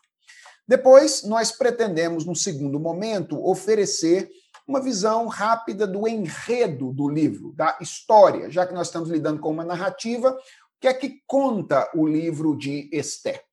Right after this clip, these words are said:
E, finalmente, no terceiro movimento, nós queremos apresentar, ah, algumas lições, quais são as lições que podem ser consideradas mais marcantes neste livro de Esther. Obviamente,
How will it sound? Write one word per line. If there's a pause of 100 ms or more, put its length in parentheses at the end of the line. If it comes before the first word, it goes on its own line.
(380)
E,
finalmente,
no
terceiro
movimento,
nós
queremos
apresentar, (400)
ah,
algumas
lições,
quais
são (340)
as
lições
que
podem
ser
consideradas
mais
marcantes (320)
neste
livro
de
Esther. (120)
Obviamente,